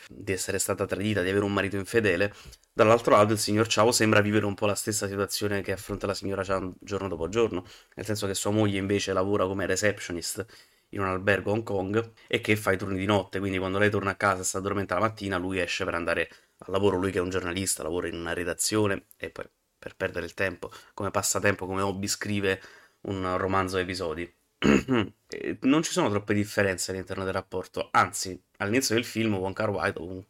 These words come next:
una quindicina di minuti già, ci lascia suggerire che ci sia stata una storia d'amore, a sua volta, anche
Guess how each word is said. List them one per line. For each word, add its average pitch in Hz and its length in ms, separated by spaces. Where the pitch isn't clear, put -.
una 101 100
quindicina 101 440
di 98 120
minuti 98 320
già, 101 260
ci - 140
lascia 104 260
suggerire 98 420
che 98 120
ci 101 160
sia 95 320
stata 95 260
una 95 180
storia 104 240
d'amore, 98 600
a - 80
sua - 160
volta, 82 400
anche 90 480